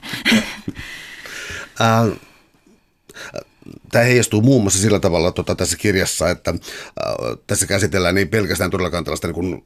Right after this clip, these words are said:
Speaker 2: koskemattomia erämaita, vaan siis myös sellaisia luontoympäristöjä, jossa ihminen on aktiivisesti mukana, siis kaatopaikkoja ja muita myöten. Eli, eli kun ihminen otetaan mukaan niin kuin tähän koko luontokäsitykseen,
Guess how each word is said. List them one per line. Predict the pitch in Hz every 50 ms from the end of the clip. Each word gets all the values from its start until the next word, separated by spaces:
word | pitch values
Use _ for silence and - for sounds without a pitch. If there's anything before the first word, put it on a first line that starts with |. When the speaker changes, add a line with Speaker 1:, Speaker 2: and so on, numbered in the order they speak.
| _ -
Speaker 2:
koskemattomia | - 92 - - - - 82 82 - - - 85 87 87 85 85 78 73
erämaita, | 62 98 95 95 90 85 82 82 85 80 - 85 82
vaan | 82 85 82
siis | - 87 - 87
myös | 98 98 85 -
sellaisia | 104 92 87 82 - 90 82 82 80 - - - - - - - -
luontoympäristöjä, | 95 98 95 - 90 90 95 92 95 85 76 90 82 82 73 - - - 87 85
jossa | 80 82 90 - - 90
ihminen | 92 90 90 90 90 90
on | 92 95
aktiivisesti | 92 - - 90 80 82 85 - - 87
mukana, | 90 98 98 - - 87 85 82 80
siis | 90 92 -
kaatopaikkoja | - - 110 107 98 78 - - - 85 85 80 - _ - 85 85 85
ja | 87
muita | 87 92 95 92 85 - 82
myöten. | 90 95 98 95 92 87 - 85 85 87
Eli, | 87 82 87 90 85 - - - - - - - - -
eli | 90 90 92 92
kun | - 98 104
ihminen | 117 123 120 107 101 98
otetaan | 87 - 85 - 90 90 101
mukaan | 104 104 - 104 95 87 85 78
niin | 71 71 76
kuin | 73 87 85 85
tähän | 87 85 85 82
koko | 76 87 80 - 90 90 85 - -
luontokäsitykseen, | - 92 95 90 90 - 85 - 98 95 87 90 87 - - 78 78 - - - 92 85 90 92 95